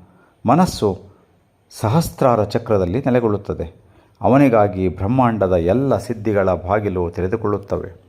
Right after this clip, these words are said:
ಈ ಚಕ್ರದಲ್ಲಿ ಸ್ಥಿತವಾದ ಸಾಧಕನ ಮನಸ್ಸು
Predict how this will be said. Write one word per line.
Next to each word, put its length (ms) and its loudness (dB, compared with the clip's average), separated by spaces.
ಈ 140 -4
ಚಕ್ರದಲ್ಲಿ 560 -2
ಸ್ಥಿತವಾದ 600 0
ಸಾಧಕನ 500 -2
ಮನಸ್ಸು 800 -4